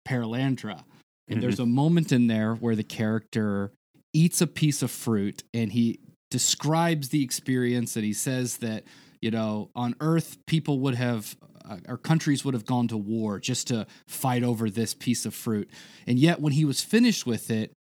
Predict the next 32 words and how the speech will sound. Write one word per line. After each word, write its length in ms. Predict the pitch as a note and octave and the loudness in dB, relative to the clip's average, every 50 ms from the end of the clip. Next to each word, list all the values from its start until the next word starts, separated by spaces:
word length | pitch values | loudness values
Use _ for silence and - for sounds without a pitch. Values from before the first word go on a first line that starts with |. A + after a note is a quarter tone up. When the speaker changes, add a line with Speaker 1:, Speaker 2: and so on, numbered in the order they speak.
| _ _ _ | _ _ _
Speaker 1:
he 200 | - - D3+ D3+ | 0 2 2 2
thought 520 | C3+ - - - - F#3 F3+ G3+ F#3+ - C3 | 2 0 -2 0 0 2 2 0 -2 0 0
that 200 | C3+ D3 - - | 0 0 0 0
taking 520 | - - E3 D#3+ D3+ - - C#3+ C3 B2+ - | 0 2 4 4 4 2 2 2 2 2 2
another 460 | B2 A#2+ A#2 A#2+ C3 C#3 D3 E3+ E3 | 2 4 4 4 4 2 2 2 0
piece 320 | C#3+ - D#3 D3 C#3+ - | 0 2 2 2 2 0
of 80 | C#3+ - | -2 -4
fruit 440 | - - - A#2 A2 G#2+ G#2 G2+ - _ _ _ _ _ - - _ _ | -4 -4 -2 0 2 2 0 -2 -4 _ _ _ _ _ -20 -20 _ _
would 220 | - A#2+ B2+ B2+ A2+ | -2 0 2 2 2
violate 800 | G#2+ A2 G#2 A#2+ B2+ D3 E3 F3 F3 D#3+ D3 D3+ D#3 D3 - A#2+ | 0 0 2 4 4 6 6 6 4 4 4 2 2 2 0 -2
the 120 | B2 B2 | 0 2
memory 1040 | A#2 A#2 B2 B2+ C3+ D3 D3+ E3 E3 D3+ B2+ A2+ G#2+ G2+ G2+ G2 G2 G2 G2 G2+ - _ _ _ _ _ _ | 2 2 2 4 4 4 4 4 4 2 2 2 0 0 0 -2 -2 -4 -6 -6 -10 _ _ _ _ _ _
that 100 | C3+ C3 | -2 0
he 220 | B2 C3 C3+ B2+ A2+ | 2 2 2 2 2
had 360 | B2 A#2+ A2+ A2+ A2 G#2+ G#2+ | 0 0 0 0 0 -2 -2
of 180 | - C3 G#2+ | -4 -4 -4
eating 280 | - B2+ A#2 A#2 A#2 A2+ | -2 0 0 0 0 0
the 80 | A2 G#2+ | -2 -4
first. 400 | - - A#2+ G#2+ F#2+ - - - | -6 -4 -4 -4 -4 -6 -4 -2
He 80 | C3+ | 0
would 160 | B2+ B2 A#2+ - - | 0 0 -2 -4 -2
overindulge, 840 | - D#3+ E3+ F3+ D#3 D3 E3+ E3 D3+ C#3 A#2+ B2+ A#2+ A2+ A2 G#2+ G2 A2 | 0 2 2 2 2 2 0 2 2 2 2 0 0 0 -2 -2 -4 -2
and 180 | A2 A2 A2 | -2 0 0
then 140 | A2+ A#2 A#2+ | 0 0 0
that, 140 | B2 C3 - _ | 0 -2 -4 _
in 160 | - A#2+ G#2+ G2 | -8 -8 -6 -6
some 280 | - - D#3 D#3 D3 | -4 -2 0 0 0
way 160 | C3 B2 B2 | 2 0 0
that 260 | A#2 G2 A#2+ A#2+ - - | 0 0 -2 -2 -2 -4
would 140 | A2+ G#2+ | -6 -6
violate 560 | G2+ F#2+ G#2+ G#2 G2+ G#2+ G#2+ G2+ G2 F#2+ F#2+ F2+ | -6 -6 -4 -2 -2 -2 -2 -4 -4 -6 -8 -8
it. 160 | F#2 - | -12 -14